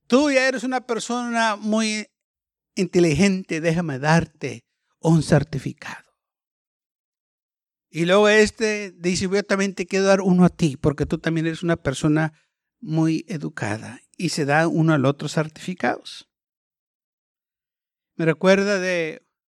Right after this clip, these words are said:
una historia que me contaron hace tiempo para atrás de un banquero y de un sacerdote. Y uno al otro se confiaba en el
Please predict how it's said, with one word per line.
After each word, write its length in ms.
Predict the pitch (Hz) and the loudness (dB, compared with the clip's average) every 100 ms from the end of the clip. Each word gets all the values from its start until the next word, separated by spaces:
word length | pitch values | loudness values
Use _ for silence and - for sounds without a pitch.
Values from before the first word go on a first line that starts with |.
| _ _ | _ _
una 220 | 165 180 | -8 -6
historia 520 | 180 - 196 202 196 | -6 -2 0 2 -2
que 380 | 190 170 147 123 _ _ _ _ _ _ _ _ _ _ _ _ | -6 -8 -10 -12 _ _ _ _ _ _ _ _ _ _ _ _
me 140 | - 165 | -6 -4
contaron 420 | 160 156 180 190 | -4 0 0 0
hace 160 | 185 | -2
tiempo 320 | 170 185 170 190 | 2 2 2 0
para 200 | 175 160 | 0 -2
atrás 580 | - 170 190 196 - _ _ _ _ _ _ _ _ _ _ _ _ _ _ _ _ | -2 -2 -2 -6 -18 _ _ _ _ _ _ _ _ _ _ _ _ _ _ _ _
de 300 | - 156 156 - | -12 -6 -6 -6
un 200 | 208 180 | -2 0
banquero 680 | 185 170 - 180 190 240 262 _ _ _ _ _ _ _ _ _ _ _ _ _ _ _ _ _ _ _ | 2 0 2 2 4 0 -6 _ _ _ _ _ _ _ _ _ _ _ _ _ _ _ _ _ _ _
y 140 | 175 | -4
de 100 | 165 | 0
un 140 | 185 180 | 2 2
sacerdote. 840 | 190 - 175 170 180 - 135 _ _ _ _ _ _ _ _ _ _ _ _ _ _ _ _ _ _ _ | 2 4 4 4 0 -2 -16 _ _ _ _ _ _ _ _ _ _ _ _ _ _ _ _ _ _ _
Y 260 | 233 220 202 | 2 4 4
uno 600 | 233 262 262 262 254 247 | 4 6 6 2 -2 -4
al 200 | - 202 | 0 4
otro 380 | 220 226 233 233 | 6 4 2 -4
se 180 | 202 202 | -2 -6
confiaba 840 | - 175 165 190 190 196 202 190 _ | -4 -6 -2 0 2 2 0 0 _
en 180 | 175 170 | -4 -4
el 240 | 156 - | -8 -14